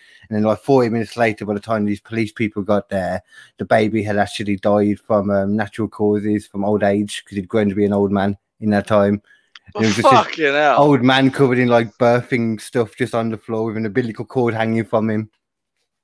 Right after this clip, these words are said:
Speaker 2: That's so fucked, man.
Speaker 1: Good program, though. Really good.
Speaker 2: Yeah, yeah.
Speaker 1: The character's
Speaker 2: Oh,
Speaker 1: just
Speaker 2: I love
Speaker 1: great,
Speaker 2: that.
Speaker 1: though. The actual character himself, the,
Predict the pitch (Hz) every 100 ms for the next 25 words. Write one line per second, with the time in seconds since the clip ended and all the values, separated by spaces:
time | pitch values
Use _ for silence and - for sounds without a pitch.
0 | _ _ _ _ - - - - - 156
1 | 135 - - - 127 117 - 123 127 139
2 | 139 _ _ _ _ _ - 208 165 202
3 | 196 143 117 104 110 165 165 135 143 143
4 | 151 160 190 185 143 110 - 120 123 143
5 | 165 202 139 104 - _ _ _ - 131
6 | 151 156 151 135 151 139 131 160 120 113
7 | - 113 107 107 _ _ _ _ _ _
8 | _ _ _ _ - 120 110 117 - 117
9 | 107 101 107 104 - 101 98 - 104 98